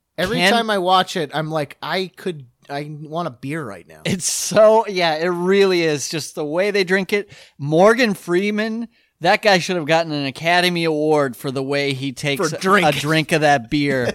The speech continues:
Speaker 1: <laughs>
Speaker 2: And then <sighs> it's like, really, yeah, he's good.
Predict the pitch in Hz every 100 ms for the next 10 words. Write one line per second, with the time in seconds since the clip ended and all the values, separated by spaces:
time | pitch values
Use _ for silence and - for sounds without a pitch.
0 | - - 156 156 151 151 151 131 - -
1 | _ _ _ - - - - - - -
2 | 185 185 175 180 143 147 175 180 165 151
3 | 143 131 135 160 160 147 147 131